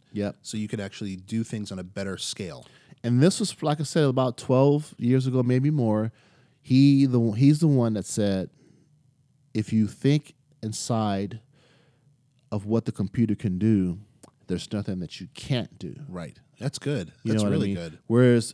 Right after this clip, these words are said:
Speaker 1: on your, he, he, 'cause he was saying, "Well, on your M P C, you can't do any automation on there." And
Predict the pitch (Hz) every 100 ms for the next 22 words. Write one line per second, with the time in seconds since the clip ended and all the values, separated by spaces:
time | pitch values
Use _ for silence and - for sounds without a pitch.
0 | - 117 113 95 - 120 127 120 117 107
1 | 113 98 127 127 110 104 87 113 107 117
2 | 117 110 - 165 160 117 123 110 98 107
3 | 101 95 85 87 87 120 151 104 92 87
4 | 87 107 _ _ _ _ _ _ _ -
5 | 131 135 127 120 113